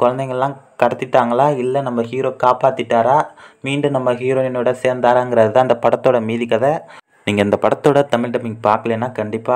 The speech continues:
அவைலபிளா இருக்கு, நீங்க மிஸ் பண்ணாம பாருங்க. இது ஒரு ஒர்த்தான மூவி தான். Full and full love and drama மூவியா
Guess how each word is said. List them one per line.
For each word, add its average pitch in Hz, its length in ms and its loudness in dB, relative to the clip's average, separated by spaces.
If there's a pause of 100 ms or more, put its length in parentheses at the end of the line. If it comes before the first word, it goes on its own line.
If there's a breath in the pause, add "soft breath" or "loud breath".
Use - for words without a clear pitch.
அவைலபிளா 113 480 2
இருக்கு, 113 320 -2
நீங்க 110 160 -4 (320)
மிஸ் 110 220 -10
பண்ணாம 117 320 0
பாருங்க. 110 300 2 (460 loud breath)
இது 120 200 2
ஒரு 117 180 2
ஒர்த்தான 123 480 0
மூவி 110 280 -6
தான். 131 140 0 (260)
Full 127 180 2
and 131 140 -2
full 147 140 0 (160)
love 131 160 4 (180)
and 117 140 -2 (160)
drama 120 340 2
மூவியா 113 220 0